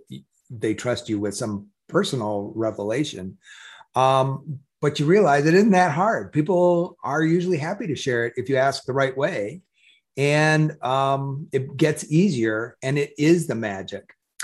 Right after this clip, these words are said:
Um, and you have to learn how to ask. You can't just say, you know, "What is the emotion that you're going to buy on?" You have to ask, ask the question worded like, "What does this mean to you personally?"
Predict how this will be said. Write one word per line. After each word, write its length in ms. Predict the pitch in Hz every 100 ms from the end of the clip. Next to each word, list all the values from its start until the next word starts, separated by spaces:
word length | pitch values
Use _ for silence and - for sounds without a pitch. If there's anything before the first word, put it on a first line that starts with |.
| -
Um, 480 | 117 120 123 123 - - - -
and 400 | 196 196 202 - -
you 100 | 196
have 200 | 190 202
to 60 | 175
learn 240 | 170 170
how 180 | 135 143
to 180 | 151 123
ask. 360 | 98 95 -
You 80 | 131
can't 300 | - 147 135
just 180 | 127 -
say, 360 | 131 123 123
you 100 | 120
know, 140 | 120 117
"What 180 | 123 127
is 100 | 101
the 100 | 120
emotion 560 | 117 147 160 117 107
that 120 | 104 -
you're 400 | 113 104 107 -
going 240 | 110 113 101
to 80 |
buy 300 | 107 104 101
on?" 200 | 95 104
You 100 | 143
have 180 | 151 147
to 180 | 143 -
ask, 240 | - - _ _
ask 280 | 139 127 -
the 100 | 131
question 580 | 139 131 - 127 120 117
worded 420 | 123 135 135 120
like, 260 | 117 123 127 - -
"What 100 | 160
does 140 | 156 135
this 180 | 135 147
mean 160 | 135
to 80 | 117
you 120 | 123
personally?" 540 | 123 160 - 117 90